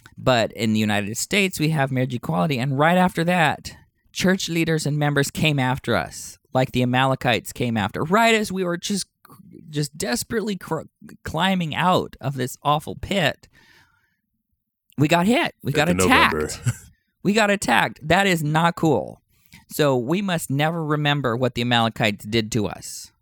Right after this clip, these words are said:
Speaker 1: on that day. Never forget that w-, we must, how am I saying this? We must remember to wipe out the memory of that awful policy. Right?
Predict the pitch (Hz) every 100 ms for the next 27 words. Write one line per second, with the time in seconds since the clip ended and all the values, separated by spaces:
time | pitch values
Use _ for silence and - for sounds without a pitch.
0 | _ _ - 104 95 87 98 95 - -
1 | _ _ _ _ - 113 151 180 170 156
2 | 147 120 - - _ _ _ _ - 127
3 | 90 - - 107 - 143 160 170 151 -
4 | - _ _ 50 _ _ - 110 123 104
5 | 90 - - - - - - _ _ _
6 | _ _ 143 185 190 - 156 156 170 143
7 | - 135 143 160 160 147 - 131 143 151
8 | 113 110 - 135 - 139 131 123 - 143
9 | 151 139 139 147 123 98 - - - _
10 | _ _ _ _ _ _ _ _ _ _
11 | _ _ _ _ _ _ _ _ _ _
12 | 113 113 123